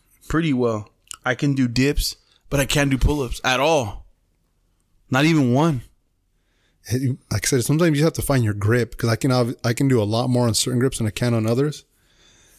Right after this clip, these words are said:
Speaker 2: But dude, I feel like they help you so much. It's ridiculous. Like, they help you so much with, uh,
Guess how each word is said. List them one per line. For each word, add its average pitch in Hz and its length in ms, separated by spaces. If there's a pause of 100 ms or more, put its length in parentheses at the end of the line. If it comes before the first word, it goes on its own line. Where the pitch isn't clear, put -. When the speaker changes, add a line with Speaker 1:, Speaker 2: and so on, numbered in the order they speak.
(280)
Speaker 2:
But 107 100
dude, 117 160
I 113 60
feel 143 180
like 127 180
they 113 160
help 127 240
you 110 80
so 135 380
much. 123 240
It's 123 140
ridiculous. 120 460
Like, 120 180 (100)
they 123 120
help 135 260
you 143 60
so - 160
much 143 220
with, 131 220
uh, 113 280